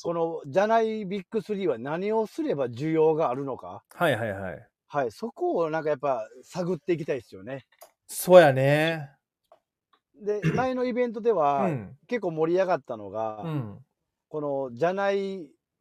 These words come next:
Speaker 1: ワイドナショーという
Speaker 2: うんうんうんうん。
Speaker 1: タイトルで、まあ、この芸能界のゴシップであるとか、
Speaker 2: はい。
Speaker 1: 身近な噂話とか、
Speaker 2: はい。
Speaker 1: そういう話もさせてもらったじゃないですか。
Speaker 2: はいはいはい。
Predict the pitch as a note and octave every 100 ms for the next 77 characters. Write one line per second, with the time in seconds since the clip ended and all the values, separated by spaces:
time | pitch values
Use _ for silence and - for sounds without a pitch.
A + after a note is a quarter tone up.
0 | _ D#3+ F3+ F3 F3+ D#3 - - D3 -
1 | A#2+ A#2+ C#3 F#3 D3+ C#3 B2+ A#2+ A#2 G2+
2 | G#2 G2 D#3 D#3 A2+ A#2 A2+ G3 E3+ F#3+
3 | F3+ F#3 F#3 D3+ D3 E3 E3 E3+ D#3 A#2
4 | C3 B2 A2 G2+ F2+ _ _ _ _ _
5 | _ C3+ D3+ - G#3 - E3 C3+ C3 B2+
6 | - G2 F2+ D#3+ G#2+ - _ _ _ E3
7 | E3+ F3 G#3 G3+ G3 A3 E3 D3 D#3 D3+
8 | C3+ C#3+ A#2+ - G2+ D3 A2+ E2+ - _
9 | _ _ _ G#3+ G#3+ G3 F#3 C3+ B2+ D3+
10 | C3+ D#3 D#3 B2 A2 G2+ F2+ - E3+ C3
11 | A2 G#2 G2+ F#2 -